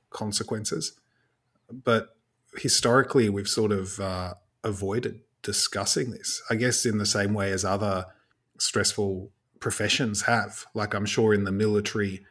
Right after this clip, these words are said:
it was, uh, not discussed openly what the effects of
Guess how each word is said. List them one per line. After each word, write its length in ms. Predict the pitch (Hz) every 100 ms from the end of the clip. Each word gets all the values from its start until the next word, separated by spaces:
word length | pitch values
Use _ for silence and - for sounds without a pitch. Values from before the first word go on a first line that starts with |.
| _ _ -
it 140 | 98
was, 380 | 104 95 92 101
uh, 460 | 95 92 92 95 101
not 280 | 107 101 -
discussed 480 | 98 - 95 -
openly 440 | 95 98 110 101 92
what 200 | 92 92
the 100 | 98
effects 460 | 95 98 95 - 98
of 320 | 95 92